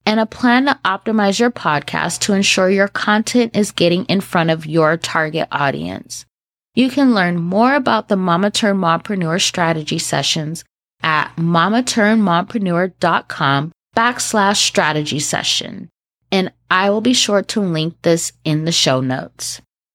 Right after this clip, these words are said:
Okay, so I'm super excited about part two of this three-part series. Before I dive into the nitty-gritty of the signs it's time for you to niche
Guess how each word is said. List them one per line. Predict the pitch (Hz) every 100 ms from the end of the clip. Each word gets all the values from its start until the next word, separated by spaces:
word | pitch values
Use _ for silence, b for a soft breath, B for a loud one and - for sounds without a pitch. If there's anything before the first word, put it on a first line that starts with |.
| _ _ _ _ -
Okay, | 220 202 -
so | - 220
I'm | 220 240
super | - 320 330 370
excited | 349 - 196 180 175 175 - _ -
about | 190 170 175 170 170 - _ -
part | - 226 220 -
two | - 190 170
of | 160 165
this | 165
three-part | - 151 147 - 143 -
series. | - 135 - 71 - - _ _ _ _ _ _
Before | 254 254 269
I | 349
dive | 370 214 214
into | 214 220 202
the | 185
nitty-gritty | 180 170 208 196 165 156 156 - -
of | 151 147 147 -
the | 175
signs | - 165 156 170
it's | 165
time | - 175 160
for | 175 185
you | 175 170
to | -
niche | 202 165 143 190 -